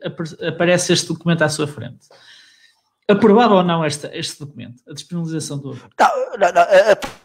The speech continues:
Speaker 2: partir do momento, o Parlamento, ou seja, o Parlamento aprovasse, ou o referendo,
Speaker 1: Uhum.
Speaker 2: há duas formas, ou o referendo, tá a ver, e o aborto já foi referendado, tá a ver, só que não foi
Speaker 1: Sim, sim.
Speaker 2: vinculativo, porque não, não, cinquenta por cento, tá a ver o que eu estou a dizer? Eu, eh,
Speaker 1: Sim.
Speaker 2: também é essa barreira.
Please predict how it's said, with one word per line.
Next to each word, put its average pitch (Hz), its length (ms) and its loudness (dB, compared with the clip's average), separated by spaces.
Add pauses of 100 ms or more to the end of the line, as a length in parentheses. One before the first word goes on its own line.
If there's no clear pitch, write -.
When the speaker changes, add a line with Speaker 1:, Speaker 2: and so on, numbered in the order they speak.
(160)
Speaker 2:
partir 196 240 0
do 214 120 -2
momento, 156 440 -2
o - 60 -20
Parlamento, 160 360 2
ou 156 80 4
seja, 131 380 -12
o 147 160 -8
Parlamento 156 460 0
aprovasse, 120 600 -2 (400)
ou 165 140 6
o 160 60 4
referendo, 143 360 0
Speaker 1:
Uhum. 151 80 -8
Speaker 2:
há 180 160 8
duas 196 240 2
formas, 127 380 0 (200)
ou 160 100 4
o 151 40 0
referendo, 180 600 -2
tá - 160 -4
a - 20 4
ver, 143 120 -2
e 156 60 -10
o 143 60 0
aborto 143 300 0
já 151 100 4
foi 156 400 -4
referendado, 151 540 -4
tá - 80 2
a 156 40 0
ver, 160 140 -8 (280)
só - 160 2
que - 80 -6
não 156 100 -2
foi 151 140 2
Speaker 1:
Sim, 175 60 0
sim. 170 40 0
Speaker 2:
vinculativo, 165 340 0
porque - 160 -14
não, 175 220 -6 (240)
não, 156 340 -4 (380)
cinquenta 170 540 0
por - 180 -4
cento, 175 420 0
tá 170 80 2
a 165 40 2
ver 156 120 -2
o - 40 -2
que 135 40 -4
eu 135 40 -2
estou 117 100 -4
a 104 40 -6
dizer? - 40 -20 (480)
Eu, 170 320 2
eh, 165 120 2
Speaker 1:
Sim. 160 60 -2
Speaker 2:
também 175 240 4
é 170 240 0
essa 180 240 2
barreira. 165 500 0